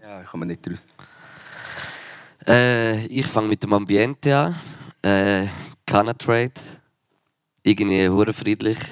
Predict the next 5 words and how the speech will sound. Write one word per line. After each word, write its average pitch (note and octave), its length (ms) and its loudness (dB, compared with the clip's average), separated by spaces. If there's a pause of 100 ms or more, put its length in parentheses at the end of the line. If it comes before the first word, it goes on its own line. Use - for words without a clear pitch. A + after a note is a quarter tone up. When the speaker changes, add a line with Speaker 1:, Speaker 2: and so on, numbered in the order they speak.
(180)
Speaker 2:
Mega G2 300 2
viele G2 440 2
verschiedene G2+ 500 -2
gemischte G2+ 400 -2
Leute. G2 340 2